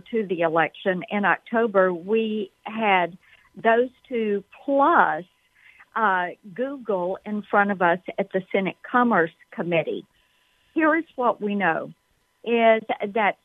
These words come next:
Facebook, for instance, has a, a software they use,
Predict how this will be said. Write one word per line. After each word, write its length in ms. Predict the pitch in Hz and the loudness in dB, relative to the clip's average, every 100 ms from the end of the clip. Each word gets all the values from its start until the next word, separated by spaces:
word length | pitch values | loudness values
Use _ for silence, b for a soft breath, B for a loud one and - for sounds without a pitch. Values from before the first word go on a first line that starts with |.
| - | -8
Facebook, 540 | 302 330 _ - 196 - | -6 -6 _ -12 -12 -12
for 140 | 220 196 | -8 -6
instance, 640 | 202 185 - - 180 - - - | -4 -6 -10 -10 -8 -10 -14 -14
has 480 | 214 220 240 226 226 - - | -8 -2 0 0 -2 -6 -10
a, 400 | - 190 185 175 170 _ _ | -4 -2 -2 -4 -8 _ _
a 260 | - 202 202 - | -6 -6 -6 -4
software 500 | 254 - 208 190 175 | -4 -4 -8 -8 -6
they 240 | 170 170 | -8 -10
use, 280 | 175 165 156 | -8 -8 -10